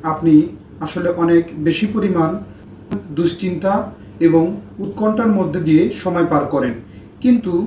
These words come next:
আজকে একটা গুরুত্বপূর্ণ বিষয় নিয়ে কথা বলবো, সেটি হচ্ছে অতিরিক্ত দুর্বল লাগার আসল কারণটি কি?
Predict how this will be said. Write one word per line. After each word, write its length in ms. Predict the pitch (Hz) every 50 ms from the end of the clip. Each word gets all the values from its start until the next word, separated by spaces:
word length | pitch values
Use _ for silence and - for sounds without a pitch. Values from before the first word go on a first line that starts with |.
| - - - - - - 170 175
আজকে 180 | - - - 220 220 214
একটা 180 | - - 190 185 190 165 156
গুরুত্বপূর্ণ 480 | 175 190 202 - - 208 - 214 208 208 - 180 175
বিষয় 180 | 156 190 185
নিয়ে 160 | 180 190 - 160
কথা 140 | - 165 156 151
বলবো, 220 | 156 143 139 143 151 180 202 - -
সেটি 200 | 190 175 - 180 - 160
হচ্ছে 280 | 151 - - - 151 151 170 - - - - - - - 202 208
অতিরিক্ত 380 | 202 208 220 220 220 - - 220 208 - - 160
দুর্বল 320 | 170 170 165 170 185 180 170 151
লাগার 280 | 147 143 147 156 190 - - - - - - - - - - -
আসল 260 | - - 208 208 208 220 214 214 - - - - -
কারণটি 360 | 170 180 190 190 180 - 196 156 -
কি? 120 | 160 160